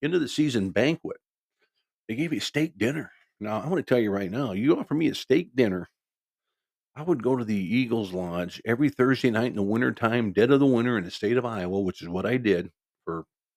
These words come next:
all those, all every Thursday night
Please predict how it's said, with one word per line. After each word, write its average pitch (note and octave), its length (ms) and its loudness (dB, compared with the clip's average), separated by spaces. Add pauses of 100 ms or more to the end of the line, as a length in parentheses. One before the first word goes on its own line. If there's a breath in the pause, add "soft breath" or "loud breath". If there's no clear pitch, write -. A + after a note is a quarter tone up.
(220)
all E2 160 -10
those, A#2+ 340 -4 (400)
all A2 200 -10
every A#2+ 220 0
Thursday C#3 320 4
night G#2+ 240 4